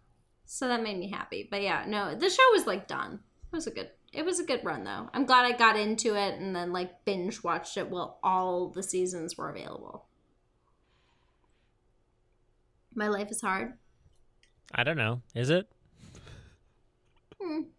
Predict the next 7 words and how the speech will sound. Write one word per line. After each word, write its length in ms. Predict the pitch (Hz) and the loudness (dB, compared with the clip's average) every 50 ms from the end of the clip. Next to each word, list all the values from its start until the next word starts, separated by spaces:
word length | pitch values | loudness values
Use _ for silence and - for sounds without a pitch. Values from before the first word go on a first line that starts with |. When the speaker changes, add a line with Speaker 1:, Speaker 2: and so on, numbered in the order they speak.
| _ - _ _ _ _ _ _ _ _ _ - - 330 | _ -20 _ _ _ _ _ _ _ _ _ -4 -2 -2
Speaker 2:
Eh. 260 | 285 311 285 247 196 | -2 -2 -2 -2 0
Speaker 1:
More 320 | 277 285 294 294 285 285 240 | 4 6 8 8 8 8 8
than 160 | 254 254 247 | 4 2 2
some, 400 | - 240 220 214 214 220 214 196 | 4 4 4 4 4 2 0 0
less 200 | 185 202 - - | 0 0 0 -2
than 260 | - 190 185 180 - | -6 -4 -4 -4 -4
others. 480 | - 185 190 214 196 190 196 - - | -4 -2 -2 -2 -2 -4 -4 -6 -8